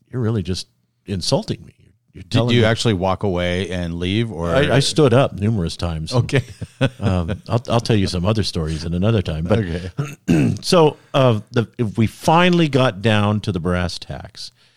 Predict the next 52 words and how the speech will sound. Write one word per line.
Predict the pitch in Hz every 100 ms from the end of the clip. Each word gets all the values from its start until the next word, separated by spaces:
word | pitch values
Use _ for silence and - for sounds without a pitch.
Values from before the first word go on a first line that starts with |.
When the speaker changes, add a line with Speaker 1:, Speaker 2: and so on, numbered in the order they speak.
| _
Speaker 1:
he | _ 147 160
had | 135 110 98
been | 95 87
working | 110 110 113
his | 104 104 - - -
sales | 101 98 92
manager. | 92 87 85 80 85 82 _ _ _
I | 135
mean, | -
I | 160 220
knew | 202
exactly | 117 82 - - 110 - 80 73 _ _ _
how | - 104
much | 92 87 -
I | 98
wanted | 85 87 85
to | -
pay. | - 82 71 - _ _ _
And | 110
by | 107 117
now, | 113 135 131
he | 104 117
knows | 101 101 85
what | 78
it | 71
is. | 80 76 - - - _ _ _ _ _ _ _ _ _ 107
Speaker 2:
So |
Speaker 1:
And | 104
Speaker 2:
now | 117 113
he | 117
has | 92 -
to |
come | - 98
up | -
with | 87
the, | 85 78
Speaker 1:
now | 127 139 175
Speaker 2:
uh, |
Speaker 1:
he, | 135 165 160 -
it, | 117 - -
it's | 139
pretty | - 220
much | 208 160 -
on | 127
the |
Speaker 2:
decision. | 104 123
Speaker 1:
table. | 208 - - -
Speaker 2:
That's | 92 -
right. | 107
Speaker 1:
"Here's | 233 202
the |
price | 196 165 147 147 -